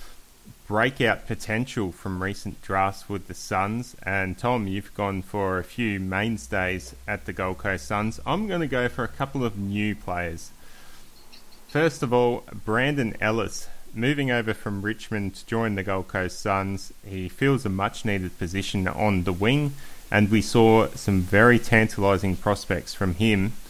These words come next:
uh, linking up, trying to get that connecting kick into the forward line that the Suns have struggled with for many years.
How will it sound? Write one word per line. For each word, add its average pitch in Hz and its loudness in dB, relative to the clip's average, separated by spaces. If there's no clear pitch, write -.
uh, 98 8
linking 110 4
up, 98 2
trying 107 2
to 104 -8
get 95 -2
that - -2
connecting 98 -2
kick - -6
into 101 0
the 92 -4
forward 104 0
line 101 0
that - -4
the 104 -8
Suns 110 0
have 90 -4
struggled 95 -2
with 95 0
for 90 -4
many 98 0
years. 113 -2